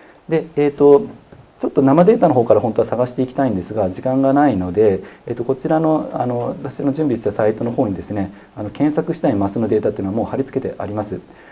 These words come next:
で、それで、えっと、実習六のとこです。で、マスバンクというデータベースを使ってそれを検索します。はい。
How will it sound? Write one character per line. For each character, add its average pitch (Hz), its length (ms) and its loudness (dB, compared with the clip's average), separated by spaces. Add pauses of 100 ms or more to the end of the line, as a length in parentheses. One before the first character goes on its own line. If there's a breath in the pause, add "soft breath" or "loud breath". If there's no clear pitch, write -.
(180 loud breath)
で、 156 80 -8
そ 160 140 -4
れ 175 80 0
で、 165 320 4
え 127 60 -8
っ 123 40 -6
と、 117 80 -6
実 110 220 -10
習 139 100 2
六 151 200 -2
の 107 80 -2
と 95 80 -10
こ 98 80 -10
で 95 80 -16
す。 - 100 -20 (340 loud breath)
で、 143 140 0
マ 185 160 -2
ス 226 140 -8
バ 135 100 2
ン 117 80 -2
ク - 80 -14
と - 100 -10
い 92 80 -4
う - 40 -8
デ 101 120 -2
ー 98 40 -6
タ 104 80 0
ベ 104 80 0
ー 92 40 0
ス 104 120 -8
を 98 60 -6
使 - 220 -4
っ 127 40 0
て 135 240 -2
そ 135 120 -8
れ 127 60 -2
を 113 80 0
検 110 260 -8
索 104 200 -8
し 110 160 -10
ま 110 100 -4
す。 - 160 -18 (920 soft breath)
は 117 100 -16
い。 - 60 -16